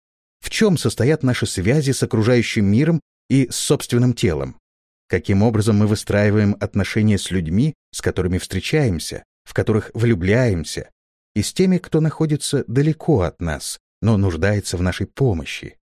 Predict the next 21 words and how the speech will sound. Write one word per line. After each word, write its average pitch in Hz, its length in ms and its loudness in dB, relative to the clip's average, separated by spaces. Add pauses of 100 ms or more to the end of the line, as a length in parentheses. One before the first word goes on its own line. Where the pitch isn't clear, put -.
(260)
Каким 127 440 0
образом 117 540 2
мы 101 140 2
выстраиваем 92 680 0
связи 113 640 -2
с - 80 -12
собственными 101 920 0
эмоциями? 101 840 -2 (640)
Мы 117 260 2
исследуем 113 580 2
способы, 80 680 -4
с - 100 -12
помощью 127 480 0
которых 175 500 -2
обычно 123 460 0
адаптируемся 131 880 -2
к - 100 -10
новым 98 400 0
условиям, 98 680 -2 (220)
новой 127 280 4
среде 98 540 -2